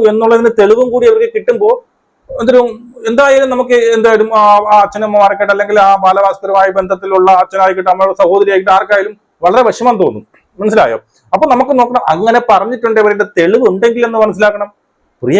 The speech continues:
ഇത്രയും ക്രൂരയായിരുന്നു എന്ന് നമുക്ക് മനസ്സിലാ-, നമ്മൾ, നമ്മൾ ചിന്തിക്കേണ്ടതായിരിക്കുന്നു. അതുമല്ല, ഇത്രയും ക്രൂരയായിരുന്ന പ്രിയയാണോ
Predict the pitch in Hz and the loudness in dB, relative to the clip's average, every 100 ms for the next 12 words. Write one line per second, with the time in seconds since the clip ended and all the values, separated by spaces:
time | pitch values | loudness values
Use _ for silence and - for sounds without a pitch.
0 | 190 185 190 185 151 185 190 160 170 175 | 0 0 -2 -2 0 4 4 2 0 -2
1 | 160 151 139 147 120 143 156 139 127 156 | -4 -2 -4 -2 -6 0 0 0 0 -2
2 | 135 147 139 135 147 165 156 135 110 113 | -2 -2 -2 -4 -2 2 2 0 -4 -14
3 | 104 123 156 220 214 226 - _ _ _ | -4 -2 2 2 0 -2 -6 _ _ _
4 | 127 196 262 185 196 240 233 226 208 220 | -2 0 0 0 2 2 0 -2 0 2
5 | 214 | 0